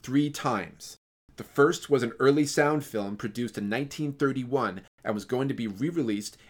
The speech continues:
in nineteen thirty-six, but the newly minted motion picture production code found the film not appropriate in places and blocked the release. This resulted in the production of another adaptation,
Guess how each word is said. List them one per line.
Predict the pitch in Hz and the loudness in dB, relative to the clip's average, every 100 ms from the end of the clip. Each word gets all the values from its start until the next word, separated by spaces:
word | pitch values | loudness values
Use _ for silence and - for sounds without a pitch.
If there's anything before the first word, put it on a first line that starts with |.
| - | -4
in | 110 | -2
nineteen | 135 143 143 120 | -2 -2 -4 0
thirty-six, | 127 110 107 - 151 - - - _ _ _ - | 0 0 -2 -2 -2 -2 -10 -10 _ _ _ 0
but | 147 | 4
the | 147 | 6
newly | 185 185 | 6 4
minted | 160 160 156 | 4 2 0
motion | 135 151 151 139 | 4 4 2 -2
picture | 143 - | -2 -2
production | 127 110 156 151 139 113 | -4 -2 0 0 -4 -4
code | 110 104 104 - - _ | -2 0 -2 -4 -20 _
found | - 123 165 | 2 4 4
the | 165 | 0
film | - 123 120 120 - _ | -2 -2 -2 -6 -12 _
not | - 107 123 | -6 0 2
appropriate | 139 - 165 117 110 107 | 2 2 0 2 -2 -2
in | 107 | -6
places | - 104 95 101 107 | -2 -2 -2 -6 -6
and | 110 95 | -8 -4
blocked | 104 113 139 - | 0 2 2 -2
the | 113 | -4
release. | 110 123 - - - - _ - | -4 -6 -8 -12 -12 -18 _ -6
This | 101 139 | 2 4
resulted | 156 139 135 147 135 | 4 4 4 4 0
in | 123 | 0
the | 110 | -2
production | 110 107 131 - 113 | 0 0 0 -2 -4
of | 107 | -2
another | 104 175 196 147 | 0 2 2 2
adaptation, | 110 107 - 113 - 110 | 2 -2 -2 -2 -2 -4